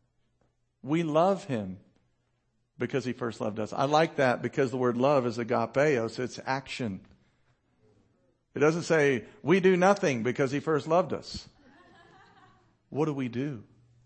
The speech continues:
What do we do? We love. We love. That's what we do.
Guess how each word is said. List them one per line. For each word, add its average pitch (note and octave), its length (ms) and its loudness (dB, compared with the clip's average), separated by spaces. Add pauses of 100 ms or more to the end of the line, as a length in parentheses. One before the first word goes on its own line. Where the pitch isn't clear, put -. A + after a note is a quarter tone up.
(380)
What D#3+ 180 -4
do F#3 100 -4
we F#3+ 120 -4
do? B3 260 -8 (520)
We G#2+ 100 -8
love. A2+ 300 -8 (1900)
We A2+ 160 -6
love. A2+ 320 -6 (140)
That's B2+ 200 -8
what - 140 -8
we G2 120 -10
do. E2+ 160 -12